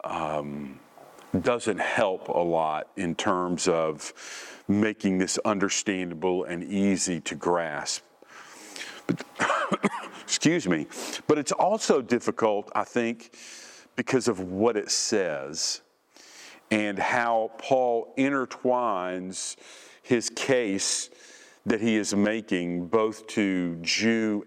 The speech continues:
and Gentile, and how he goes back and forth and back and forth and back and forth, really making a very similar argument throughout the passage. But it's sometimes hard to kind of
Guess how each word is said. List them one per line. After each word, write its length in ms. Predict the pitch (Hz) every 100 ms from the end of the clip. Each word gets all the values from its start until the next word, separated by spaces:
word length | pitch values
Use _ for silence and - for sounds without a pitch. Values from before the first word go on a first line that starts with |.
| -
and 320 | 123 117 107
Gentile, 840 | - 107 107 - 76 73 71 76 - - - -
and 160 | 101
how 220 | 110 117 113
he 200 | 127 123
goes 340 | 113 101 90
back 460 | 82 - 110 117 120
and 140 | 107
forth 460 | - 127 80 69 82
and 140 | 78
back 320 | 107 104 -
and 140 | 107 92
forth 440 | 123 110 85 -
and 120 | 90
back 280 | 80 101 101
and 120 | 95
forth, 400 | - 139 107 - - - - - - - - - 127
really 480 | 127 190 233 180
making 480 | 139 143 160 131 117
a 60 | 113
very 320 | 120 131 107
similar 640 | - - 160 165 127 117
argument 600 | 120 123 131 113 95 98 -
throughout 560 | 113 104 113 160 123
the 60 | 95
passage. 800 | - 85 85 - 92 95 - - _ _ _ _ _ _ _ _ _ _ - - - - - - - - -
But 200 | 104 123
it's 200 | 113 110
sometimes 880 | - - 151 147 - 120 113 104 98
hard 500 | - 120 113 113 104
to 60 | -
kind 300 | - 107 98
of 220 | 104